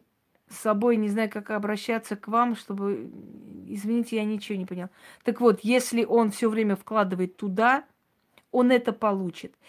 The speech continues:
Если он трудоголик, он получит дру-, друзей вокруг себя творческих, любящих свою работу, создающих что-то новое.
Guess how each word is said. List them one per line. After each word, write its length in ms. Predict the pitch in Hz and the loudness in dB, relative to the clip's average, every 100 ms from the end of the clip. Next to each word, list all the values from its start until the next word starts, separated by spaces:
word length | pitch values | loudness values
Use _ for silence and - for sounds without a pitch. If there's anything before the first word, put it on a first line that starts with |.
| - - | -8 2
Если 320 | 269 277 285 | 2 4 4
он 160 | 269 | 4
трудоголик, 760 | 254 240 254 240 254 311 240 - | 4 2 4 6 6 6 4 2
он 160 | 226 240 | 0 0
получит 440 | 226 233 247 196 | 0 0 -2 -2
дру-, 300 | 208 240 - | 0 0 -2
друзей 720 | - 202 214 226 196 262 285 | -6 -4 0 0 2 2 2
вокруг 380 | 220 214 220 202 | 2 0 0 -6
себя 320 | - 208 226 | -6 -2 0
творческих, 880 | 233 202 214 214 - 208 - - 180 - - - - | 0 0 2 0 -4 -8 -8 -8 -8 -10 -20 -20 -6
любящих 460 | 208 233 240 240 214 | 0 2 0 -2 -4
свою 320 | 226 226 226 | 0 2 4
работу, 540 | 214 196 190 196 196 | 4 2 4 2 0
создающих 560 | 190 202 196 226 233 202 | -6 -6 -2 -2 -2 -10
что-то 520 | - - - 208 208 | -12 -12 -6 -4 -2
новое. 560 | 196 196 185 180 180 | 0 0 -2 -2 -4